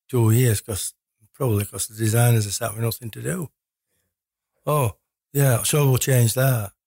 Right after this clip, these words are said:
We'll change that." And something new is not necessarily better. It's, it's often just different.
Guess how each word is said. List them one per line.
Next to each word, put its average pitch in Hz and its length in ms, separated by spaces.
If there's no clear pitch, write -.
We'll 117 140
change 117 380
that." 120 340
And 143 300
something 160 460
new 143 220
is 110 100
not 127 200
necessarily 123 500
better. 117 320
It's, 90 220
it's 139 180
often 107 480
just - 300
different. 135 460